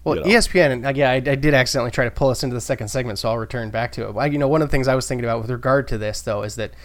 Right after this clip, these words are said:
Speaker 1: there's a huge challenge where when your playoffs and your, your league championships and then your World Series are going up against what becomes sort of the,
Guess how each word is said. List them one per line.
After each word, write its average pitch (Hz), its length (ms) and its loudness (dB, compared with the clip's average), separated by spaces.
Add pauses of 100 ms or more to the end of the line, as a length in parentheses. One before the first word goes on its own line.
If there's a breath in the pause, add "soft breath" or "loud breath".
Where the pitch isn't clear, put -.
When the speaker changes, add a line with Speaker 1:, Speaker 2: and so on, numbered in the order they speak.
(480 soft breath)
Speaker 1:
there's 143 140 2
a 147 40 2
huge - 360 -2
challenge 127 420 2
where 113 420 -4
when 123 200 -6
your 127 120 -2
playoffs 131 800 2
and 113 180 -6
your, 104 320 -6 (440)
your 101 200 -12
league 135 320 -4
championships 135 680 -2
and 120 80 -6
then 117 80 -4
your 113 80 -4
World 120 180 -4
Series 139 300 -2
are 110 140 -4
going 123 280 -4
up 117 140 -4
against 113 260 -6
what 120 200 -4
becomes 120 420 -4
sort 113 240 -4
of 101 120 -8
the, 98 180 -10